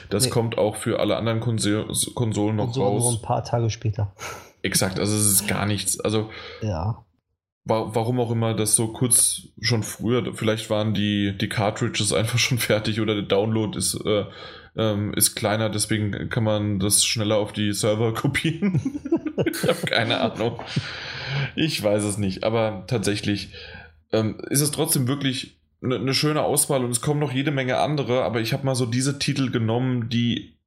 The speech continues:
Speaker 1: jemandem was sagen könnte und es kommen noch weitere, deswegen heißen die auch Nindies und finde ich schön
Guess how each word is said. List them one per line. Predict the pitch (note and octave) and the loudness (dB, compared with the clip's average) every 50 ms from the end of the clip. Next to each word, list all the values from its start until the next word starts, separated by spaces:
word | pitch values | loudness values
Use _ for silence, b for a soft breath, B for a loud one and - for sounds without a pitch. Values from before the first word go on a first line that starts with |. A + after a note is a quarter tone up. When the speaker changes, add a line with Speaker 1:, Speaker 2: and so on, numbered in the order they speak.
| _ _ _ _ _ _ | _ _ _ _ _ _
Speaker 1:
jemandem | - - A#2 B2 C3 B2+ A#2 A2+ | -4 -2 0 0 0 0 0 0
was | A2+ A2 G#2+ - | 0 0 2 2
sagen | - G2+ F#2+ A2 B2 B2+ B2 | 2 2 2 2 0 0 -2
könnte | A#2 - B2 A2+ A2+ A2 - - A#2 A#2 C3 C#3 B B B B B B B B B | -2 0 0 0 0 0 0 0 0 0 -2 -4 B B B B B B B B B
und | - A2+ A2+ G2+ - | -2 -2 -2 0 0
es | - - | -2 0
kommen | - C3 A#2+ A#2+ | 0 0 2 0
noch | B2 A2+ G2 | 0 0 0
weitere, | G2+ F#2 G#2+ - D3 C3+ C#3 C#3 | 2 2 2 0 0 -2 0 0
deswegen | A#2 A#2+ A#2 - A2+ A#2 A2+ A#2 A2+ - - | 0 0 0 2 2 2 2 0 -2 -2 -2
heißen | - G#2 A2+ B2 - D3 C#3 | 0 0 0 0 0 0 0
die | C#3 - | 2 2
auch | - A#2 A#2+ | 2 2 2
Nindies | C3 B2+ C3+ C#3 C#3 C3+ C3+ C3+ C3+ - B B B B B B B B B B B B _ | 0 0 2 2 2 2 2 0 0 -4 B B B B B B B B B B B B _
und | - B2+ B2 B2 - - - - _ _ | 0 0 0 0 -2 -6 -12 -20 _ _
finde | - - - D3+ D#3 F3 F#3 G3 | -10 -2 0 2 2 4 2 2
ich | - - E3+ D#3 - - - _ _ _ | 0 0 -2 -2 -4 -6 -10 _ _ _
schön | - - - - - C3 C3+ D3 E3+ F3 F#3 F#3 F#3+ F#3+ F#3 - - | -2 0 0 2 2 2 2 2 2 2 2 0 0 0 -2 -6 -12